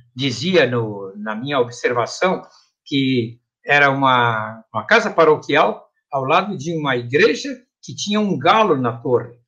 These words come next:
<laughs> Só que tudo quanto é igreja que eu, que eu chegava naquela cidadezinha tinha um galo na torre. Então, eu estava procurando uma casa paroquial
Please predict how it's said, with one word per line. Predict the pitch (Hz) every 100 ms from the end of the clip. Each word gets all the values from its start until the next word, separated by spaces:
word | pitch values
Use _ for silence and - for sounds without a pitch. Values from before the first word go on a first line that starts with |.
| _ _ _ _ -
<laughs> | -
Só | 226 - 220
que | - -
tudo | - 320
quanto | - 233 - 262
é |
igreja | 139 147 165 143
que | 135 -
eu, | 170
que | 151 - - - -
eu |
chegava | - 170 151 160 165
naquela | 156 190 170
cidadezinha | - 160 156 127 175 175
tinha | 233 226
um | 190
galo | 147 170 139
na | 123 120
torre. | 117 104 _ _ _ _ - - - -
Então, | 156 123 175
eu |
estava | 156 180 160
procurando | 160 156 170 156 175
uma | 165 135
casa | - 147 175 202 226 _ _ -
paroquial | 170 196 196 180 156 214 233